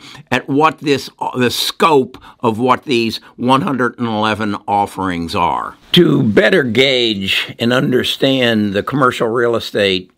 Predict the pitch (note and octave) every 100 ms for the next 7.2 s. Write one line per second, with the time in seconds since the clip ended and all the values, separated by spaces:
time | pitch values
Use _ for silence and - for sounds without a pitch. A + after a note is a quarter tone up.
0 | _ G2+ F#2 E2 G#2 B2 A2+ - D#3 C3
1 | A2+ G2+ G#2+ F#2+ F2 G2+ A2+ G#2+ - G#2
2 | A2 A#2 - A#2 B2 A#2+ A#2 F#2+ F#2 G#2+
3 | F#2 - - - _ G#2+ A#2+ A2 A2 G2+
4 | F#2+ G#2 F#2+ - A2+ G2+ F2+ F#2+ G#2 F#2+
5 | A2 G2+ G2+ G2 G2 D3 B2+ B2 C#3 A#2
6 | A2 G#2+ A#2+ D3+ C3+ A2 G#2+ G2+ F2+ -
7 | F#2+ G#2